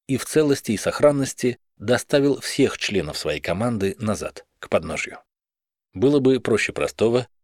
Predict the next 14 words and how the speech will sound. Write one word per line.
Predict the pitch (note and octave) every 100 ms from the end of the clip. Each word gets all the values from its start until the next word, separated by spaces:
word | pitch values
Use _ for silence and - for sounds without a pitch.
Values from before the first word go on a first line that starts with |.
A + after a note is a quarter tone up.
| _ _ _
сосредоточиться | - C#3+ E3+ E3 F#3 F#3 F3+ F3+
только | - D#3+ -
на | B2
решениях, | A#2 - D3 D3+ C#3
принятых | - C3+ C3+ C#3 A#2+ -
во | B2+ A#2
время | A#2 G2+ A2
восхождения. | A2 A2 C3+ A#2 F#2 C2+ - - _ _ _ _ _
Восьмого | G2+ - C3 F2
мая | D#2+ D#2 F2 G2 _ _ -
Бришерс | G2+ B2+ - C#3+ -
благоразумно | B2 G#2+ G2+ F#2 B2+ A#2+
решил | G2 - C3
спуститься | - D#3 - F#3 B2+ - -